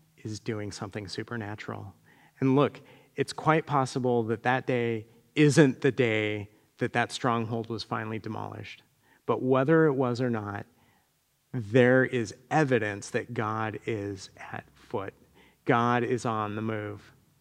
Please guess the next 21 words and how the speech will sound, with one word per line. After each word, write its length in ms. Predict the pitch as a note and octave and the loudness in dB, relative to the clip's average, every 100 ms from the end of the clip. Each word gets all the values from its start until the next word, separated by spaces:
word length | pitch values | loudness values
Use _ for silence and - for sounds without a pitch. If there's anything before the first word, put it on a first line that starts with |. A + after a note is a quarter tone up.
| - | -6
No 160 | B2 G#2 | -4 -4
thanks 260 | - - - | -4 -8 -8
to 60 | |
Mike. 360 | G#2 G2+ - - _ _ _ _ _ _ _ _ _ _ - | -10 -10 -14 -20 _ _ _ _ _ _ _ _ _ _ -10
So, 300 | - B2 F#2 - - - | 2 2 2 -12 -20 0
God 260 | C3+ A#2+ B2 | 4 6 6
moved 220 | C3 B2 | 4 4
me 120 | B2+ | 4
to 180 | A#2+ A2+ | 2 -2
email 280 | A2 G#2 G#2 | -4 -2 -4
a 40 | |
friend 340 | - G#2+ F#2 - - | -4 -4 -6 -14 -8
who, 400 | - D3+ G2+ - - _ _ _ _ _ _ _ _ _ _ _ _ | 4 6 6 -4 -20 _ _ _ _ _ _ _ _ _ _ _ _
through 300 | - C#3+ F#3+ | 2 6 6
my 180 | G3+ G3 | 6 2
son, 420 | - G#2 G2+ G#2+ | 0 -4 -4 -8
he 180 | - C#3 | -2 -2
caused 420 | - C#3+ D3 E3+ | 2 4 4 4
me 160 | D#3+ D3 | 2 2
to 160 | D3 | 0
remember 880 | B2+ B2 A#2+ A#2 C#3 D3 D#3 D#3 | 2 4 2 2 2 4 4 2